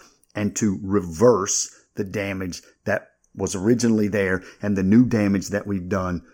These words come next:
to ourselves. And just like we would say to someone,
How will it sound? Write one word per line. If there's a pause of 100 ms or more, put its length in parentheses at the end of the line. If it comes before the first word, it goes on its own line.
(120)
to
ourselves. (180)
And
just
like
we
would
say
to
someone,